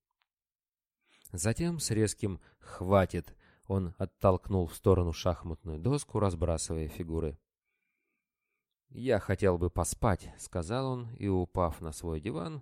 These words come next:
мгновенно уснул. Усама тихо вышел из шатра, пройдя между четырьмя гигантскими мамилюками в позолоченных доспехах, стоявших на страже у входа. В замке Джабар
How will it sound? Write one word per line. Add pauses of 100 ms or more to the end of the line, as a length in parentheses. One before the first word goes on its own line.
мгновенно
уснул. (1080)
Усама
тихо
вышел
из
шатра,
пройдя
между (200)
четырьмя
гигантскими
мамилюками
в
позолоченных
доспехах,
стоявших
на
страже
у
входа. (1800)
В
замке
Джабар